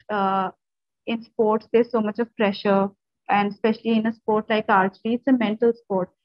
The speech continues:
you know, uh, handling pressure, shooting a right arrow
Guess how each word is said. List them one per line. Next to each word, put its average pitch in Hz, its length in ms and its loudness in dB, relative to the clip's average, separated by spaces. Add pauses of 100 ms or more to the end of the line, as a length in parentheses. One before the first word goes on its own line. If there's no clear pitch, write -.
(300)
you 233 80 -2
know, 233 200 0
uh, 214 300 2
handling 214 420 -2
pressure, 208 480 -2 (240)
shooting 233 480 -2
a 233 80 -2
right 208 320 2
arrow 196 500 0